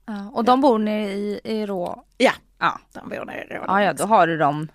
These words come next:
Speaker 2: Nära, bra,
Speaker 1: nära.
Speaker 2: ja. Och min
Speaker 1: Mm.
Speaker 2: syster bor nära också, så det är härligt.
Speaker 1: Mm. Och bostadssituationen?
Speaker 2: Jag älskar mitt lilla hus.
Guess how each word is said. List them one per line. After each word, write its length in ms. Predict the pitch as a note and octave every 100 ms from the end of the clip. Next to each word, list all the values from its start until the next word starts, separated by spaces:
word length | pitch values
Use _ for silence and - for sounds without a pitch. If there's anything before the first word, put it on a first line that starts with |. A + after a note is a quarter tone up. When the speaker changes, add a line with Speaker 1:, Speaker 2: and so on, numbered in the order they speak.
| _
Speaker 2:
Nära, 500 | A#3 A3 G3+ E3+ E3+
bra, 240 | F3+ E3+
Speaker 1:
nära. 300 | D#3 - - - -
Speaker 2:
ja. 120 | G#3
Och 80 | G#3
min 40 | F#3+
Speaker 1:
Mm. 40 |
Speaker 2:
syster 360 | G#3+ E3 - F3
bor 180 | -
nära 300 | F3 - -
också, 300 | - - -
så 140 | - F#3+
det 60 |
är 60 | F#3+
härligt. 420 | F3+ F3 - _ _ -
Speaker 1:
Mm. 280 | A#3+ C4+ F#4 A3+ - _ _ - - - -
Och 240 | - C#4+
bostadssituationen? 1200 | A#3+ G4 F#4 - A3+ - A3+ G3+ A3 A3+ A4+ A#3+ D3+ - - - - - _ _
Speaker 2:
Jag 380 | A3 A3+ E4 D4+
älskar 360 | - C#4 - A#3
mitt 220 | A3+ A3
lilla 220 | G#3 G#3+ F#3
hus. 360 | F3+ G#3 -